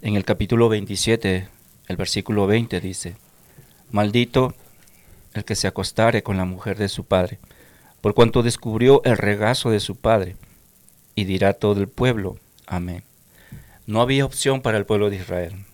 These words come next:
Ellos aceptaban esto. Ahora, los corintios tendrían que haberse lamentado profundamente por el pecado de inmoralidad que estaba sucediendo en la iglesia. Sin embargo,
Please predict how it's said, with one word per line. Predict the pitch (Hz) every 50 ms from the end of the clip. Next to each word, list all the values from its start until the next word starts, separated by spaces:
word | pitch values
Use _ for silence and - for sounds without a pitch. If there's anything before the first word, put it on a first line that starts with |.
| - - - _ - - - - - -
Ellos | 98 101 104 110 117 - - -
aceptaban | 98 98 - - 95 - - 107 104 104 101 95 92
esto. | 78 - - - - - - - - - - - - - - - - - - - - - _ _ - - _ - _ _ _ _ - - - -
Ahora, | 113 117 120 120 107 98 - - -
los | - 120 117 -
corintios | - 113 104 110 120 123 120 139 135 139 139 - - - - - - _ _ _ _ _ -
tendrían | 113 107 104 101 107 113 123 135 151 156 131 113 98 92 90 - - _ - _ _ _ _
que | - 104
haberse | 101 98 101 101 113 151 139 - 147 131
lamentado | 123 110 110 101 101 - - 110 104 95 87 87 - - _ _ - - - - _
profundamente | - 107 107 101 - - - 131 143 156 151 156 135 127 123 135 143 131 - 104 -
por | - 107 107
el | 104 98
pecado | - 107 101 - - 120 127 135 131 120 120 113 - - _ _ _ _ _ _ -
de | 123 120 - -
inmoralidad | 123 120 110 101 98 101 101 95 95 95 98 101 113 123 123
que | - - 107
estaba | - - 104 104 107 98
sucediendo | - 101 - - 98 98 98 98 98 101
en | 98 98
la | 95
iglesia. | 92 95 95 92 - - - _ - - - - - - - _ - - _ _
Sin | - - 131 131
embargo, | 131 131 131 147 147 156 151 156 165 170